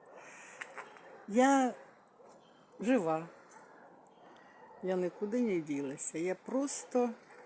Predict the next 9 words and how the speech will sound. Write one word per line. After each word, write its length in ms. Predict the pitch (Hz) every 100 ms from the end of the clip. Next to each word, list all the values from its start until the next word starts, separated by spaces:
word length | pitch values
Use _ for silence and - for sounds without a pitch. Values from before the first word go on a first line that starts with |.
| - - - - - - - - -
гепнулась 800 | 202 269 - 185 175 170 - 185
з 60 |
цього 340 | 175 - 214 175
свого 400 | - 175 156 190
крильця. 640 | - 170 151 - 165 165 - - - _ _ - _ _ _ _ - - - - -
І 40 |
поламала 540 | 302 339 339 349 339 311
собі 340 | - 277 294
ребра. 380 | 277 262 240